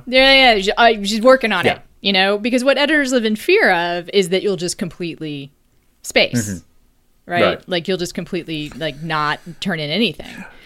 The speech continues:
Speaker 1: The best editors can work with anything, too.
Speaker 2: Hmm.
Speaker 1: Like, they want proof that you've started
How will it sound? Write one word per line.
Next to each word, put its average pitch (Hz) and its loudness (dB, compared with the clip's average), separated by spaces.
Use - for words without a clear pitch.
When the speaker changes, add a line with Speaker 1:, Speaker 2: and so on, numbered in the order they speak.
Speaker 1:
The 196 0
best 311 2
editors 269 2
can 220 0
work 233 -4
with 180 -4
anything, 151 -14
too. 214 -6
Speaker 2:
Hmm. 127 2
Speaker 1:
Like, 185 -6
they 214 2
want 277 0
proof 285 -2
that 302 -4
you've 311 -2
started 139 -10